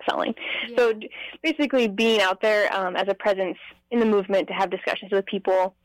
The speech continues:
Speaker 1: even if I don't sell a single item. <laughs>
Speaker 2: Mm.
Speaker 1: Um, another thing I'm really, really excited about this year is,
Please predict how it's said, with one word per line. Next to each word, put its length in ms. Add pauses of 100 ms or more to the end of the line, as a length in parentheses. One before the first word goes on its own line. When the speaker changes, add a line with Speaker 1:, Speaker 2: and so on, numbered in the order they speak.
(320)
Speaker 1:
even 180
if 100
I 80
don't 220
sell 140
a 80
single 240
item. 380
<laughs> 60 (180)
Speaker 2:
Mm. 240
Speaker 1:
Um, 360 (280)
another 320
thing 220
I'm 140
really, 520
really 260
excited 400
about 300 (460)
this 180
year 380
is, 340